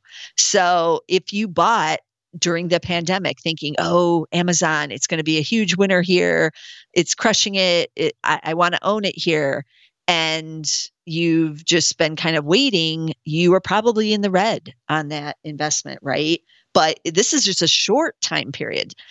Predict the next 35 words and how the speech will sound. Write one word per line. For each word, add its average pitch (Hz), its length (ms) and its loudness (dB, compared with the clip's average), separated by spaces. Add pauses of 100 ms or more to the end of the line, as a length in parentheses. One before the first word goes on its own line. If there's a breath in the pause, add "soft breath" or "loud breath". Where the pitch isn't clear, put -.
(140 loud breath)
So 185 280 4
how 240 260 0
is 254 180 0
that 170 320 0
making 156 380 -6
you 143 160 -6
feel? 110 460 -6 (140)
Are 175 80 4
you 170 140 0
dollar 190 320 -2
cost 202 360 -2
averaging, 240 600 -2
or 175 200 2
are 165 140 2
you 160 300 -2
over 240 320 4
it 220 280 0 (340 soft breath)
and 170 200 0
you 175 100 -4
just 160 240 -6
wanna 156 180 -4
sell 151 300 0
and 147 140 -8
get 139 160 -2
out, - 260 -4 (120)
even 175 220 -2
if 156 160 -2
you 156 100 -4
take - 220 -4
a 151 60 -2
loss? - 480 -2 (160)
And 151 280 -2
that's - 300 0
fine 214 360 -6 (200)
to 160 420 0